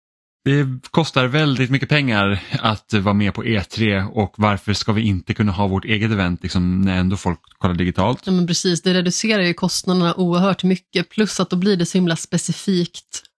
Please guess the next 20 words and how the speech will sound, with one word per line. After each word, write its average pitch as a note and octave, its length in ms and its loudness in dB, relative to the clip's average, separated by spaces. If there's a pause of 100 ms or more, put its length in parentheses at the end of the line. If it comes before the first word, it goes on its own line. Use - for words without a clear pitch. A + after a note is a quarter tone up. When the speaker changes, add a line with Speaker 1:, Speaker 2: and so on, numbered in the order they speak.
(400)
Speaker 2:
deras F3 580 0
event. E3 420 0 (120)
Det F3+ 80 2
är F3 80 2
deras F3+ 460 0
sak D#3+ 320 -2
som E3 260 0
de E3 220 0
anordnar D#3 400 0
helt D#3 300 -2
själva. E3+ 540 0 (480)
De E3+ 220 2
behöver E3 300 0
liksom E3+ 340 0
inte E3+ 220 0
fokusera D#3+ 520 -2
på - 140 -4
några D#3+ 240 0
specifika D#3+ 600 -4
riktlinjer F3 840 0